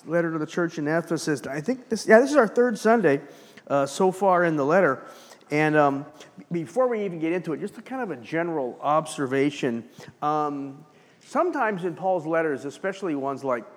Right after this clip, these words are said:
Ephesus, uh, Ephesians, uh, Colossians, uh, we, we kinda read it and it just seems like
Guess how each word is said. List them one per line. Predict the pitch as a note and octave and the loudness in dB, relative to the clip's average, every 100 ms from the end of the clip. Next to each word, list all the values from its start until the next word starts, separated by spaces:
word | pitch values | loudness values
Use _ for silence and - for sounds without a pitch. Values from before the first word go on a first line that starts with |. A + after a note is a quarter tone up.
| - _ | -20 _
Ephesus, | B2+ A#2 A2 D3+ F#3 | -10 -8 -10 -14 -12
uh, | B2 | -10
Ephesians, | A2+ C3+ B2 E3 F3 _ _ - | -8 -6 -6 -8 -10 _ _ -10
uh, | A#2+ | -10
Colossians, | - D#3+ C3 C3+ - E3 E3+ - - - - | -6 -4 -2 -4 -6 -10 -10 -16 -20 -18 0
uh, | D#3+ D#3+ | 2 4
we, | F3 | 2
we | - F#3 F#3 | -2 -2 -2
kinda | G#3+ C#4 B3 | -2 0 2
read | G3+ A3+ | 4 4
it | G3 | 2
and | E3 D#3 | 0 -2
it | D3+ | -4
just | F3+ | -8
seems | G3 F3+ E3 | -4 -4 -2
like | D3+ C3+ | -2 -2